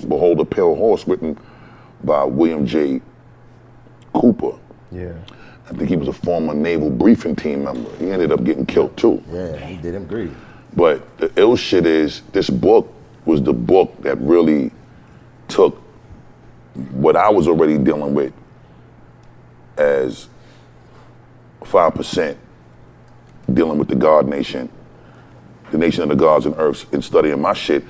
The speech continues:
Speaker 1: and combining it with this shit, which was some whole other shit, and it just changed my whole perspective, which is what turned my albums into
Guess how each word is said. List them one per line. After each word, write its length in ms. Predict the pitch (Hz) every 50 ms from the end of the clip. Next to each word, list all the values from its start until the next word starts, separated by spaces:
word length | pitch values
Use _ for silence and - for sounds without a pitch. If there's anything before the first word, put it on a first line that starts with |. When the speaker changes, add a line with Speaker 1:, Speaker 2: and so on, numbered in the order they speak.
| - - - - - -
Speaker 1:
and 220 | 76 71 69 -
combining 540 | - 80 73 64 85 90 95 92 87 82 80
it 120 | 78 69
with 200 | - 71 69 -
this 160 | - 104 104
shit, 300 | - - - 85 78 - - - - - - - - -
which 220 | - 85 80 - -
was 120 | 85 -
some 180 | - - 78 69
whole 340 | - - 101 95 85 85 104
other 200 | 110 101 90 80
shit, 360 | - - - 82 76 71 - - - - - - - - - - - - - - - - - - -
and 160 | 80 80 80
it 100 | 80 -
just 240 | - 90 80 - -
changed 480 | - - - - 104 101 98 90 76 76
my 160 | 85 82 82
whole 200 | - 90 85 76
perspective, 600 | - - - - - - 110 110 - - - - -
which 180 | 80 - -
is 100 | - 98
what 220 | - 80 80 - -
turned 380 | - - 95 85 82 78 - -
my 180 | 78 82 80 - 76
albums 400 | 80 85 80 71 80 73 - 80
into 400 | 82 76 - - 78 71 67